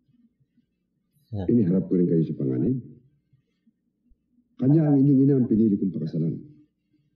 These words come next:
Speaker 2: Because I knew she was capable of being both a mother and a father to my
Speaker 1: Tama yun. Um, napaka-critical ang pagpili ng isang sundalo sa kanyang magiging partner,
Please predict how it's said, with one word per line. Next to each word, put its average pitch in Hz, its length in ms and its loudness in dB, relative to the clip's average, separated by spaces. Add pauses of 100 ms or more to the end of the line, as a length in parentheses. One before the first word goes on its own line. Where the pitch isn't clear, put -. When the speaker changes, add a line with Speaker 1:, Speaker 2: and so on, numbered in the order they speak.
Speaker 2:
Because 123 320 2
I 131 80 4
knew 147 160 4
she 139 160 2
was 117 80 0
capable 123 480 -2
of 90 80 -8
being 110 240 0
both 110 240 0
a 87 40 -2
mother 117 360 2
and 104 80 0
a 104 80 -8
father 113 320 -2
to 113 80 -4
my 104 160 0 (800)
Speaker 1:
Tama 110 320 2
yun. 107 320 0 (160)
Um, 110 560 -6 (160)
napaka-critical 120 960 -6
ang 110 160 -8
pagpili 123 560 -6
ng 113 240 -10
isang 113 400 -4
sundalo 110 880 -4 (320)
sa 101 640 -2
kanyang 110 640 -8
magiging 107 400 -8
partner, 101 400 -12